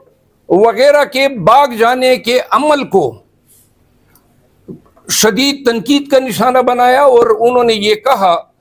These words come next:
कि क्या कौम को नजर नहीं आ रहा है कि अभी हुकूमत से फारिग हुआ ही नहीं था कि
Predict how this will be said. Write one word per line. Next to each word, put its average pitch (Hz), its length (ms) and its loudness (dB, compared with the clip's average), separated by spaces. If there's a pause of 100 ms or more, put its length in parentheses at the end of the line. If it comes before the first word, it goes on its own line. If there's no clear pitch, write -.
(380)
कि 220 100 0
क्या 311 240 0
कौम 285 320 0
को 302 120 -2
नजर 311 300 2
नहीं 381 200 2
आ 262 140 2
रहा 220 220 0
है 190 300 -2 (760)
कि 233 80 -4
अभी 302 540 2
हुकूमत 285 600 0
से 269 100 0
फारिग 262 360 0
हुआ 262 280 2
ही 277 120 -2
नहीं 254 280 -2
था 254 220 2
कि 240 540 -4